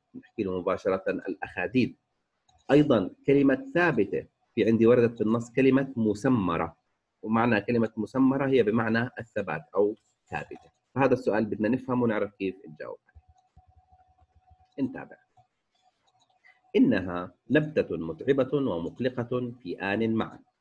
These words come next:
وهي تحتاج إلى عناية يومية كي تنمو ببطنها السميك، كما أنها ترغمني كل صباح على إزاحة الستائر كي ترى، ترى النور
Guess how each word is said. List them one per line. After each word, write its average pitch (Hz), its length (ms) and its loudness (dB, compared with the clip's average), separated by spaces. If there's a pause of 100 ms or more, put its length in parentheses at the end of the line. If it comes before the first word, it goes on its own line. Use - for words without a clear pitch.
(200)
وهي 120 440 2 (340)
تحتاج 151 680 -2 (500)
إلى 123 140 2
عناية 95 720 0
يومية 135 880 -2 (220)
كي 117 140 -2
تنمو 95 640 0 (240)
ببطنها 156 480 -2
السميك، 139 440 -6 (440)
كما 226 340 0
أنها 143 560 -4 (180)
ترغمني 101 840 -2 (260)
كل 175 300 2
صباح 143 420 -2
على 95 460 -6
إزاحة 120 420 -2
الستائر 98 640 -6 (340)
كي 92 100 -4
ترى، 147 380 0 (280)
ترى 143 200 2
النور 156 500 2